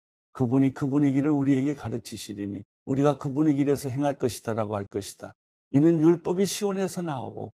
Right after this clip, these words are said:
여호와의 말씀이 예루살렘에서 나올 것이기 때문이다. 그가 여러 백성들 사이에 판결을 내리시며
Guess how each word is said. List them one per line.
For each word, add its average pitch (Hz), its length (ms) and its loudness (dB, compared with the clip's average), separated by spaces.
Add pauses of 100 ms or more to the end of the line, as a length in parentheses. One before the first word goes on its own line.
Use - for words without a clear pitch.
(120)
여호와의 143 420 4
말씀이 156 460 0
예루살렘에서 139 720 -2
나올 127 300 -4
것이기 123 440 -8
때문이다. 104 520 -10 (500)
그가 131 320 0
여러 139 200 2
백성들 143 540 -2
사이에 131 360 0
판결을 120 600 -6
내리시며 113 640 -4